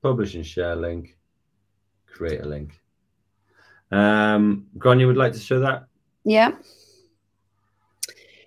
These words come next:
Speaker 2: So I've added mine in here, but just to show you that again, um, if I hit the plus button down here and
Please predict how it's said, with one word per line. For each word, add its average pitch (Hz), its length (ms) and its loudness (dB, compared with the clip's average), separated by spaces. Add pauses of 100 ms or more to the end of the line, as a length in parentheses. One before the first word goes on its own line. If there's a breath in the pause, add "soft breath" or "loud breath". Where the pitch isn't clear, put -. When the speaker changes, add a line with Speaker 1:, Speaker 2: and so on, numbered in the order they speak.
Speaker 2:
So 196 580 6 (120)
I've 190 160 -2
added 196 400 4
mine 180 220 4
in 180 120 2
here, 196 160 0
but 196 140 -2
just 214 180 -10
to 202 60 -8
show 185 220 0
you 185 160 0
that 185 160 -2
again, 185 520 2
um, 185 320 2
if - 140 -10
I 185 40 -6
hit 202 180 -8
the 180 80 -6
plus - 380 -2
button 196 300 -2
down 180 260 0
here 175 360 -2
and 175 240 -4